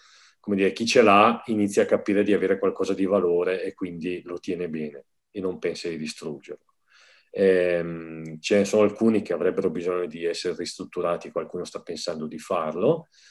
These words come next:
E poi sta, sta anche, ehm, ogni anno c'è qualche comunità che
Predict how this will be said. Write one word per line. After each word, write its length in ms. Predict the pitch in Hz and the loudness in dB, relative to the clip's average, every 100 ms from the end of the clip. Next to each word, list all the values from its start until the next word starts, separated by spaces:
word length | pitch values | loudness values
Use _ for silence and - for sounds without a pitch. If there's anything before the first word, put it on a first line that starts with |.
| - _ _ | -20 _ _
E 120 | - | 0
poi 220 | - 113 104 | 6 6 8
sta, 320 | - 117 117 | 4 2 0
sta 240 | - 151 | 0 4
anche, 1000 | 117 117 120 156 165 170 110 107 104 98 | 6 6 6 10 12 12 10 8 10 8
ehm, 280 | 98 98 95 95 | 6 0 -6 0
ogni 280 | 131 165 | 4 6
anno 380 | 127 113 123 135 | 6 6 6 4
c'è 520 | 160 120 107 104 101 | 6 6 6 6 2
qualche 440 | - 110 113 113 117 | 2 4 4 4 -2
comunità 640 | 117 117 147 151 104 127 | -2 2 2 2 2 2
che 960 | - 117 104 98 95 90 90 87 87 82 | 2 4 6 6 4 4 2 0 -4 -8